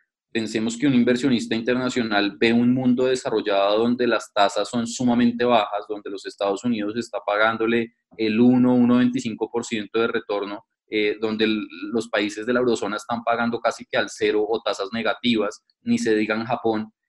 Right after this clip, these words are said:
Entonces, claro, ¿dónde yo como inversionista que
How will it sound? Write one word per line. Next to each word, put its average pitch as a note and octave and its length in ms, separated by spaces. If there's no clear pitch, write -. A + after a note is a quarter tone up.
Entonces, A#2 540
claro, C#3 300
¿dónde D#3 640
yo E3+ 460
como C3+ 180
inversionista A#2 840
que G2+ 220